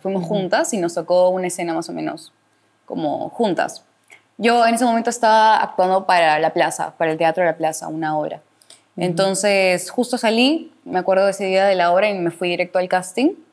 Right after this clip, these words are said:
Speaker 1: Esperé mucho tiempo. Pero por ahí
Speaker 2: <laughs>
Speaker 1: como que ya, yo fui cuando ya estaban todos preseleccionados. Ya no fue tan desde arriba como el primer casting.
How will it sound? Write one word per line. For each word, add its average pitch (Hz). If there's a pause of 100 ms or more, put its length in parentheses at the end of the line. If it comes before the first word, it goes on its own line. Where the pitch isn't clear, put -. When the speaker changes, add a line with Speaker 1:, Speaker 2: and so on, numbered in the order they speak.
(500)
Speaker 1:
Esperé 185
mucho 202
tiempo. 180 (500)
Pero 214
por 220
ahí 247
Speaker 2:
<laughs> -
Speaker 1:
como 294
que 233
ya, 262 (320)
yo 240
fui 311
cuando 247
ya 220
estaban 247
todos 247
preseleccionados. 180
Ya 226
no 247
fue 254
tan 233
desde 208
arriba 185
como 170
el 151
primer 170
casting. 202